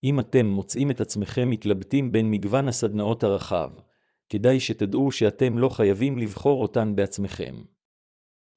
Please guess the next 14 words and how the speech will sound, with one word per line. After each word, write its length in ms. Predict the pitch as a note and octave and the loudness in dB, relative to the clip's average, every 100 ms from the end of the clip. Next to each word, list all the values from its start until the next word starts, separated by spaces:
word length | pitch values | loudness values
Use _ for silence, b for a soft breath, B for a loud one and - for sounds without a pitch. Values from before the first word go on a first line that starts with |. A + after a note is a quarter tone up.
| _ | _
ההמלצה 500 | F#2+ F#2 F2 - B2 | -8 -6 -4 0 2
שלנו 520 | - F#2 F#2+ G2+ G2+ | 2 0 0 0 -4
היא 160 | G2+ G#2+ | -4 -4
לפנות 420 | F2+ A2+ C3+ C#3 | -2 0 0 2
אל 100 | A2+ | 4
העובדים 440 | G#2 F#2+ G2 C3+ B2 | 4 2 0 0 0
שלכם 440 | A2 G2+ C#3+ C#3 | -2 -2 -2 0
ולברר 460 | A2 F#2+ B2+ C3 A#2 | 0 4 4 4 2
עמם 400 | G#2+ A#2 C3+ C#3 | 0 0 -2 -2
אודות 340 | A2 C3 C#3+ | 0 2 2
הצורך 440 | A2+ - C#3 A#2+ - | 0 2 2 0 -4
שלהם. 420 | F#2 D#2+ C2 G#1 - _ _ _ _ _ _ _ _ _ - | -6 -6 -10 -16 -20 _ _ _ _ _ _ _ _ _ -4
כן, 240 | B2 F#2 D2+ - _ _ - | -2 -2 -4 -16 _ _ -4
כן, 260 | A#2+ G#2+ | -2 -2